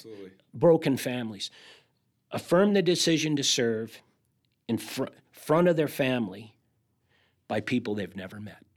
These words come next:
Speaker 1: Mm-hmm.
Speaker 2: And I have seen it over and over and over again where that young boy or that young girl who doesn't understand, "Why in the world am I, why is this happening to my family?"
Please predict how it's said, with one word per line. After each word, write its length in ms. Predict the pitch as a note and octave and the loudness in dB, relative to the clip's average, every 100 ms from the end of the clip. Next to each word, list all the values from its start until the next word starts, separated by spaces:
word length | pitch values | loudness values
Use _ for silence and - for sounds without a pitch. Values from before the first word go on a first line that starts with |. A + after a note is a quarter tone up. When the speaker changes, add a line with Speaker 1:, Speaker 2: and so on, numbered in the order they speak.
| _ | _
Speaker 1:
Mm-hmm. 340 | G#2+ G2 F#2 F2+ _ _ _ _ _ _ - - | -20 -20 -20 -20 _ _ _ _ _ _ -20 -4
Speaker 2:
And 160 | A#2 | 0
I 140 | B2+ C#3+ | 2 2
have 180 | D3+ B2 | 2 0
seen 380 | - D3 C3+ | 2 4 4
it 160 | C3 - - | 2 -2 -6
over 520 | C3 B2+ C#3 D#3+ E3 - | 2 4 4 4 2 0
and 160 | A#2+ G#2+ | -6 -4
over 560 | - B2+ B2+ C3 C3 - | 0 2 2 0 -4 -4
and 160 | A2 - - | -12 -14 0
over 340 | C#3+ C#3+ C3 C3 | 4 4 4 -4
again 560 | B2 A#2+ A#2+ F#2+ F#2 - _ - - - | -4 -6 -6 -8 -12 -18 _ -20 -20 -16
where 240 | A#2 A2+ A2 | -4 0 2
that 260 | A#2+ B2+ | 2 0
young 380 | D3 C#3 C#3+ D#3 | 2 2 4 4
boy 400 | C#3 B2 B2 A#2+ | 2 2 0 -4
or 180 | G#2+ G2+ | -4 -4
that 260 | A2+ B2 | -2 -2
young 280 | D#3 D3+ D#3+ | -2 0 2
girl 380 | D3 B2+ G#2+ G#2 | 0 0 -2 -6
who 200 | - A2+ | -8 -10
doesn't 420 | G#2 C3+ C#3 D3+ | -2 0 2 2
understand, 800 | D3 D#3 D3 - C3 B2 A#2+ G#2+ - | 2 0 -2 -2 -2 0 -2 -4 -8
"Why 400 | - B2 C#3+ D#3 | -14 -10 -4 -2
in 220 | C3 G#2+ | -2 -2
the 80 | G#2 | -6
world 560 | G#2 C3 C#3 C#3 D3 - _ | -8 -4 -2 -2 -4 -8 _
am 180 | A#2+ A2+ | -10 -8
I, 140 | A2+ A#2 | -8 -10
why 220 | B2 C#3 | -6 0
is 180 | E3+ A#2 | 0 0
this 160 | B2 - | -2 -2
happening 540 | B2 A#2+ - G#2+ G#2 | -4 -6 -6 -6 -6
to 80 | G2 | -8
my 240 | G2 B2 | -10 -8
family?" 560 | B2+ A#2 G2 G#2+ G2+ G#2+ | -8 -10 -12 -14 -18 -20